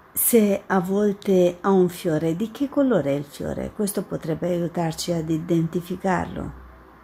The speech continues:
Non so cosa intendi per colore del tuo fiore. Come lo spieghi questo? Ah, beh, il fiore è la parte che di solito produce alcuni semi in seguito. Ha dei petali.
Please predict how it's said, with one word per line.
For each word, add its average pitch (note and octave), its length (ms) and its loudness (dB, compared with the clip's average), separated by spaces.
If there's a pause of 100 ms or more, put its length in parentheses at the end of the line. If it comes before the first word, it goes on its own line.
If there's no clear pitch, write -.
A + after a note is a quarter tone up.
(160)
Non G3+ 240 6
so G#3+ 220 -2
cosa G#3+ 260 -2
intendi E3+ 580 0
per D#3 180 -8
colore D3 480 -4
del D3+ 200 -6
tuo B2+ 160 -6
fiore. - 540 -14 (880)
Come A#3 280 2
lo C#4 140 2
spieghi G#2 500 -8
questo? - 680 -10 (160)
Ah, A3+ 260 4
beh, D3 360 2
il D3+ 100 -4
fiore C4 380 2
è D#3+ 100 2
la C#3+ 140 -2
parte D#3+ 580 -2 (400)
che G#3 160 0
di G3 120 0
solito G#3+ 460 -2
produce F#3 460 -2
alcuni F#3 360 0
semi E3 400 2
in D3 60 -2
seguito. C#3+ 640 -4 (300)
Ha F3 180 2
dei F3 220 4
petali. E3+ 720 -4